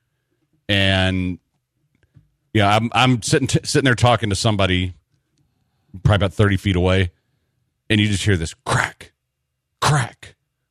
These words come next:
crack, and I'm like, "What the hell?" I mean, and went over and, "Oh yeah, that's Jeff Bagwell,"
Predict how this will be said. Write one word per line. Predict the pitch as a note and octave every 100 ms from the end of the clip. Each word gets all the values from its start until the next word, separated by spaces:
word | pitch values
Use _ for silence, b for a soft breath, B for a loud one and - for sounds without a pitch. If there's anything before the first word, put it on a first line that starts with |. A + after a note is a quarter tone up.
| _ _
crack, | - C3 G#2+ - - _ _ _ _ - _ -
and | A2
I'm | G2+
like, | F#2+
"What | D3+ G#3
the | G#2+
hell?" | G2 A2 C3+ F#3+ F#3+ _ _ _ -
I | B2
mean, | C#3
and | B2 B2 B2+ A#2+ A#2+ - _ -
went | C3+ C3+
over | B2+
and, | A#2
"Oh | C3+
yeah, | B2
that's | A#2 -
Jeff | B2 -
Bagwell," | G#2+ G#2+ F2+ E2